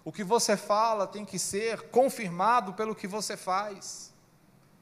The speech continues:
Precisamos abraçar a cada dia a coerência.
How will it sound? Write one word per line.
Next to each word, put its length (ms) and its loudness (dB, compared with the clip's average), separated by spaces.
Precisamos 920 -2
abraçar 920 -2
a 100 -6
cada 340 -4
dia 460 -4
a 100 -6
coerência. 760 -8